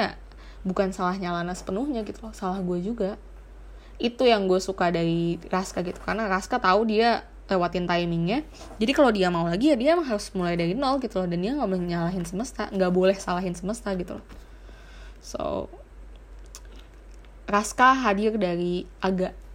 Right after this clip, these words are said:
Jadi kalau misalnya teman-teman baca It Was Until It Wasn't, setelah baca itu,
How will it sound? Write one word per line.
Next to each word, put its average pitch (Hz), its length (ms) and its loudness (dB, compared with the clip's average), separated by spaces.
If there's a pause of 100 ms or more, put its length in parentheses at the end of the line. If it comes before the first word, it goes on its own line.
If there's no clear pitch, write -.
(140)
Jadi 202 160 -2
kalau 208 160 2
misalnya 196 260 -4
teman-teman 180 540 -4 (400)
baca 190 260 4
It 190 140 2
Was 190 160 -2
Until 185 320 2
It 180 80 -4
Wasn't, 185 500 2
setelah 196 300 2
baca 175 180 -2
itu, 180 240 -4